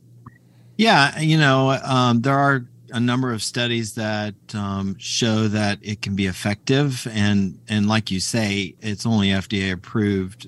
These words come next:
Fecal transplant is only F D A approved for recurrent C. diff, uh, infections at this point.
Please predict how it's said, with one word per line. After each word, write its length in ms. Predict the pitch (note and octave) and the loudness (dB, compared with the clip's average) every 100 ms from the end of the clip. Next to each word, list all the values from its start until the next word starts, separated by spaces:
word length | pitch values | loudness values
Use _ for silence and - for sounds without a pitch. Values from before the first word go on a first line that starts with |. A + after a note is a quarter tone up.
| - | -10
Fecal 280 | - B2 G#2+ | -2 0 0
transplant 480 | A#2+ A2 - G#2+ G2 | 2 2 2 -2 0
is 100 | F2+ | 0
only 280 | G#2 G2+ F#2+ | -2 -2 -4
F 140 | F2 | -4
D 180 | G2 F#2+ | -6 -4
A 60 | |
approved 500 | F#2+ - G#2+ G2+ F#2+ | -6 -6 -2 -2 -4
for 580 | - G2+ G2+ F#2+ F#2 F#2+ | -8 -6 -4 -2 -4 -4
recurrent 720 | D#2+ G2+ - G2 G#2+ G2 F2 | -4 -6 -6 -2 0 0 -4
C. 240 | - - G2 | -8 -4 -2
diff, 560 | F2+ F#2+ G2+ - - - | 0 0 0 -4 -10 -8
uh, 220 | G2+ F#2+ | -4 -4
infections 640 | F2+ F#2 - G2+ - G2+ F2+ | -4 -4 -2 -2 0 0 0
at 120 | F2 | -2
this 200 | G#2 G2+ | -2 -2
point. 540 | - A#2 A2+ B2+ - | -2 2 2 2 -2